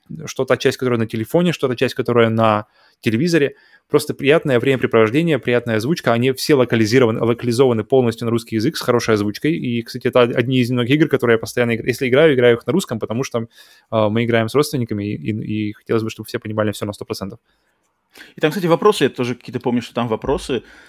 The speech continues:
Speaker 2: они частенько адаптированы. Я помню, что я играл на английском,
Speaker 1: Точно,
Speaker 2: там,
Speaker 1: точно,
Speaker 2: там,
Speaker 1: точно.
Speaker 2: а, адаптированы все под, под, э, а, а, англоязычное общество и анг-, а,
Speaker 1: Так и есть.
Speaker 2: американскую поп-культуру. А вот русская версия, помню,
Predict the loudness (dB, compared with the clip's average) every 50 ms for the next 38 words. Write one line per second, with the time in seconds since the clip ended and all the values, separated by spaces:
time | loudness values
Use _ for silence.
0 | -20 _ _ _ -10 -8 -8 -6 -4 -2 -2 -2 -2 -2 -2 -6 -8 -10 -14 -10
1 | -6 -6 -6 -4 -4 -4 -4 -2 -4 -4 -6 -8 -6 -6 -4 -4 -2 -4 -4 -6
2 | -4 -4 -4 -2 0 -2 -2 -2 0 -2 -2 0 2 0 0 0 0 -2 -2 -2
3 | 2 2 4 2 4 2 4 4 4 4 2 2 2 2 2 2 0 0 0 0
4 | -2 0 -2 -4 -4 -2 -2 0 0 0 -2 -2 -4 -8 -6 -4 -4 -4 -4 -6
5 | -8 _ -6 -6 -6 -8 -16 -20 -20 -20 -20 -20 _ _ -8 -6 -4 -4 -4 -2
6 | -4 -4 -6 -6 -6 -6 -6 -8 -10 -10 -10 -8 -8 -8 -6 -6 -6 -6 -6 -6
7 | -8 -6 -4 -2 -2 0 0 -2 -2 -2 -4 -10 -10 -12 -6 -2 0 0 0 0
8 | -2 -4 -6 -6 -8 -12 -12 -10 -8 -4 -2 -2 -2 -2 -2 -2 -4 -2 -2 -2
9 | -2 -2 -4 -10 -6 -6 -6 -8 -8 _ -12 -10 -8 -8 -6 -4 -4 -2 0 0
10 | 0 0 -2 -4 -6 -10 -10 -8 -6 -4 -2 -2 -2 -2 -2 -6 -4 -4 -4 -2
11 | -2 -2